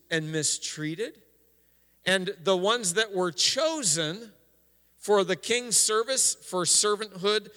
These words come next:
in, in the land of Babylon, um, they were deported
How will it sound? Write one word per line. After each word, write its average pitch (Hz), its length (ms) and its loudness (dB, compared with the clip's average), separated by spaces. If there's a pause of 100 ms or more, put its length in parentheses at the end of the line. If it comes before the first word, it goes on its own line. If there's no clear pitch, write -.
(280)
in, 180 360 -4 (340)
in 190 220 0
the 180 80 6
land 190 340 2
of 143 160 -2
Babylon, 190 720 0 (560)
um, 147 480 2 (300)
they 190 200 4
were 190 220 2
deported 165 800 -6